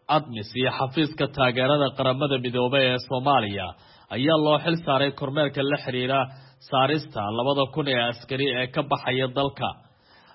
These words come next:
Dhinaca kale, afhayeenka wasaaradda gaashaandhigga Soomaaliya,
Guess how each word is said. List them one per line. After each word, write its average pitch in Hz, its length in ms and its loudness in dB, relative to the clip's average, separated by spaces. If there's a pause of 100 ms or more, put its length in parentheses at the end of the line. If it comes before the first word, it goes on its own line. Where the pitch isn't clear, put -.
Dhinaca 120 420 2
kale, 135 180 4
afhayeenka 131 680 2
wasaaradda 127 640 0
gaashaandhigga 127 760 -2
Soomaaliya, 120 680 0